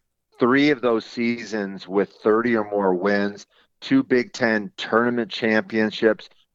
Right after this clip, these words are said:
eight first-round draft picks. And so I, um, I, I found it to be really difficult to narrow down five players.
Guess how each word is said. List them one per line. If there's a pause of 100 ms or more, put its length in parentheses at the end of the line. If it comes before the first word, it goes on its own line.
eight
first-round
draft
picks. (540)
And
so (120)
I,
um,
I, (100)
I
found
it (300)
to
be
really
difficult
to
narrow
down
five
players.